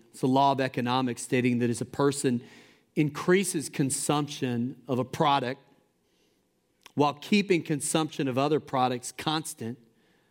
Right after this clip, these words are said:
there's a decline in the marginal utility that person derives from consuming each additional unit of that product. Do I need to say that again? <laughs> Um,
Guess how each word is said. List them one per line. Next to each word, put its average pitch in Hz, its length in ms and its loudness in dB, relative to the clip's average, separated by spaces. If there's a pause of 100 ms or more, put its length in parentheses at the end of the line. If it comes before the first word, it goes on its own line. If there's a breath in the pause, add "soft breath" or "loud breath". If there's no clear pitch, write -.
(640)
there's 147 180 4
a 170 60 4
decline 170 760 2
in 151 160 0
the 143 80 2
marginal 170 680 2
utility 143 1000 2 (260 loud breath)
that 147 240 2
person 156 400 -2
derives 135 520 2
from 123 200 -10
consuming 139 880 2
each 208 280 2
additional 170 500 2
unit 135 600 2 (560 loud breath)
of 117 180 -2
that 123 280 0 (420)
product. 123 360 0
Do 143 160 0
I 233 80 2
need 190 240 2
to 117 80 -2
say 135 260 2
that 127 240 0
again? 139 720 -2
<laughs> - 960 -18
Um, 143 460 2